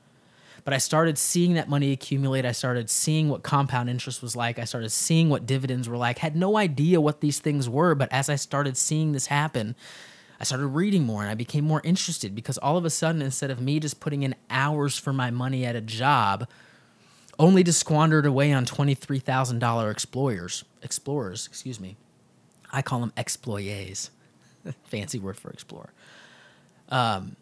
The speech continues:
as I'm, I'm seeing these wins, I'm starting to, I'm starting to get more interested. Um, and I'm starting to learn more. I'm starting to read books, like I said.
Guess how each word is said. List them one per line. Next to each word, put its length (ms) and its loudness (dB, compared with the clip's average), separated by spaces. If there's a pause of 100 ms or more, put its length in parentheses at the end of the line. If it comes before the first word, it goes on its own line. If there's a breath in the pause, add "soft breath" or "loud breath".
(420)
as 280 6
I'm, 160 4
I'm 180 2
seeing 300 4
these 180 2
wins, 720 2 (1080)
I'm 100 0
starting 340 4
to, 120 -4
I'm 100 2
starting 340 2
to 60 -2
get 160 -4
more 520 -2
interested. 580 -8 (840 soft breath)
Um, 240 -4
and 100 -4
I'm 100 -4
starting 320 -2
to 120 -8
learn 200 0
more. 140 0
I'm 80 0
starting 240 -2
to 60 -2
read 200 -6
books, 240 -6
like 140 -12
I 80 -14
said. 400 -10